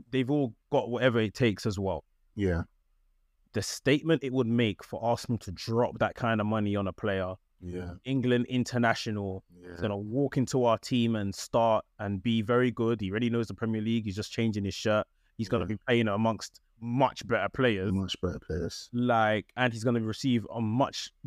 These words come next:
Speaker 1: better level of coaching. What it means more than anything for Arsenal to get this done is, is a statement of intent.
Speaker 2: Yeah.
Speaker 1: So, yeah, more so will Arsenal beat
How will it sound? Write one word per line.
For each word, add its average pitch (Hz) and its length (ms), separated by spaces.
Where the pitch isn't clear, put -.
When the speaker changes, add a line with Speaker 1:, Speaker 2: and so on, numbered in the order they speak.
Speaker 1:
better 120 260
level 110 300
of 98 120
coaching. 98 520
What 131 260
it 147 140
means 156 460
more 127 140
than 120 140
anything 117 300
for - 140
Arsenal 113 260
to 110 80
get 98 200
this 101 160
done 98 460
is, 101 260
is 98 140
a 101 40
statement 113 400
of 101 80
intent. 95 460
Speaker 2:
Yeah. 87 300
Speaker 1:
So, 104 600
yeah, 104 280
more 147 340
so 123 460
will 120 180
Arsenal 120 360
beat 120 300